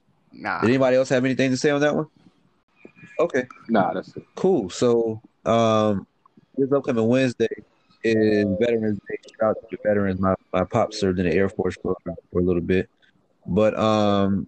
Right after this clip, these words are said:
Speaker 2: Vel, I understand
Speaker 1: Uh, yeah.
Speaker 2: you wanna, you wanna
Speaker 1: Yeah,
Speaker 2: highlight
Speaker 1: as someone who,
Speaker 2: amateur
Speaker 1: you know,
Speaker 2: boxer Doris
Speaker 1: works with the
Speaker 2: Miller?
Speaker 1: Department of Defense and around a lot of,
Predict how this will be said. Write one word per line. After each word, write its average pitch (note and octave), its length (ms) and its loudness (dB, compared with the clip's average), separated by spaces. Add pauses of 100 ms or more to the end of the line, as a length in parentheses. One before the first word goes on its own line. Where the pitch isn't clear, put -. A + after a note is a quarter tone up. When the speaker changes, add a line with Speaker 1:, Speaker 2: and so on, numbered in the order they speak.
(120)
Speaker 2:
Vel, B2+ 300 2
I B2+ 40 0
understand B2 400 0
Speaker 1:
Uh, B2 40 2
yeah. D3+ 240 0
Speaker 2:
you A#2 40 2
wanna, G#2+ 300 2
you G2 140 0
wanna A2 120 2
Speaker 1:
Yeah, A2 60 0
Speaker 2:
highlight A2+ 280 0
Speaker 1:
as F#2+ 60 -4
someone B2+ 300 2
who, A2+ 460 -4
Speaker 2:
amateur A2 200 0
Speaker 1:
you A2 60 2
know, G#2 100 2
Speaker 2:
boxer G2+ 360 0
Doris G#2 240 2
Speaker 1:
works - 20 -6
with G#2 80 -4
the B2+ 80 0
Speaker 2:
Miller? D3+ 80 -2
Speaker 1:
Department G2+ 400 0
of A2 80 -4
Defense G#2+ 340 -2
and G#2 100 -4
around G#2+ 320 4
a - 40 4
lot G#2+ 180 4
of, G2 200 2